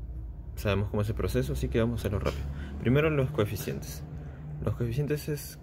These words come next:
catorce entre dos. Esto me va a resultar siete. X elevado a la A menos B menos C menos D. Y aquí tengo A más B más C más D. A menos A se va. Me va a quedar menos B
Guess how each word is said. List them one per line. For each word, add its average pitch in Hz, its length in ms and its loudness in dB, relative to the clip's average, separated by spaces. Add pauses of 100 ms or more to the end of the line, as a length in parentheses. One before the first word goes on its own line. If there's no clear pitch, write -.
(160)
catorce 127 540 2
entre 123 260 0
dos. 78 220 2
Esto - 180 -2
me 104 120 4
va 101 100 4
a - 20 2
resultar 107 520 -2 (600)
siete. - 520 -2 (1040)
X 110 340 2
elevado 92 320 6
a 98 60 4
la 95 180 0
A 101 140 4
menos 92 240 0
B 95 120 4
menos 90 220 2
C 101 120 2
menos 92 260 2
D. 117 200 4 (440)
Y 101 100 2
aquí 101 120 2
tengo 104 380 2
A 98 160 2
más 98 200 2
B 98 140 4
más 92 180 0
C 95 120 -2
más 87 200 0
D. - 140 -6 (540)
A 107 320 4
menos 98 360 2
A 139 100 2
se 90 200 0
va. 78 200 -2 (140)
Me 95 80 0
va 101 80 2
a 110 40 0
quedar 110 320 2
menos 98 440 4
B 127 240 4